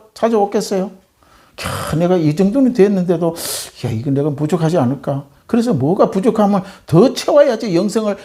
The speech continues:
완전하게 내가 만들어야 되겠다." 해서 찾아온 것입니다. 세상에서 얻을 것을 다 얻었고 영생에 확신이 없어 예수님을 찾아온 것이 사실이라고 우리는 볼 수가 있습니다.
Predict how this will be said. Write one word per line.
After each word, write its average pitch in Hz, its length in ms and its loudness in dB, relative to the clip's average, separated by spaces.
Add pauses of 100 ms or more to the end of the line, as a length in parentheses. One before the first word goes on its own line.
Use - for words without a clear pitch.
(120)
완전하게 202 540 2
내가 277 180 4
만들어야 180 360 4
되겠다." 143 420 2 (200)
해서 143 200 4
찾아온 156 360 0
것입니다. 131 460 -2 (220)
세상에서 170 640 4
얻을 185 280 4
것을 185 320 -2
다 220 240 2
얻었고 247 480 2 (320)
영생에 262 420 4
확신이 277 460 0
없어 202 300 0
예수님을 165 360 -2
찾아온 160 320 2
것이 143 320 2 (140)
사실이라고 156 1000 0
우리는 127 300 4
볼 123 160 0
수가 117 420 2 (120)
있습니다. 120 540 -2